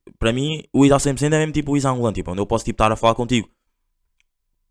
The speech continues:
com o meu sotaque português, mas, tipo, às vezes dar, tipo, uma dica, tipo, ou outra, tipo, angolano, e tu não ficares, tipo, "What? O que é que estás a dizer? Tipo, porque é que estás a falar assim? Ou porque é que mudaste agora o sotaque?" Não sei o quê, tipo, estás a ver? Tipo, ali é, tipo, é tudo bué,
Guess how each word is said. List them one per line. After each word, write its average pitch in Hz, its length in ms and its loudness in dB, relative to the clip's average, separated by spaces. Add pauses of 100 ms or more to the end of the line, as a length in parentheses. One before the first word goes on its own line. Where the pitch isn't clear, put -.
com - 100 -8
o 110 60 0
meu 113 120 0
sotaque 117 300 0
português, 131 560 4
mas, 143 140 -4
tipo, 147 180 -2
às 127 140 2
vezes 131 180 0
dar, 123 180 6
tipo, 117 200 -4
uma 127 180 2
dica, 123 260 2
tipo, 123 220 -2
ou 127 160 8
outra, 127 180 4
tipo, 127 200 -2
angolano, 131 260 0
e 139 60 -4
tu 143 80 -2
não 143 100 -4
ficares, 139 280 -2
tipo, 143 300 -2 (420)
"What? 147 220 2
O - 20 -10
que 139 60 -6
é - 20 -2
que 123 40 -6
estás 127 180 0
a 127 60 4
dizer? 123 240 -2
Tipo, 107 120 -4
porque 127 120 -2
é - 20 -4
que 120 60 -2
estás 120 100 0
a 113 80 -8
falar 120 180 2
assim? 131 320 -4
Ou 113 120 0
porque - 180 -2
é 110 40 -2
que - 100 -12
mudaste 117 260 0
agora 113 160 4
o 110 60 0
sotaque?" 127 260 -2
Não 113 80 -6
sei 117 120 -6
o 113 40 -4
quê, 117 60 -8
tipo, 104 160 -10
estás 87 100 -10
a 87 40 -12
ver? 90 60 -8
Tipo, 90 200 -12
ali 117 220 0
é, - 80 4
tipo, 165 140 -4
é 170 60 -2
tudo 165 120 -6
bué, 170 120 -2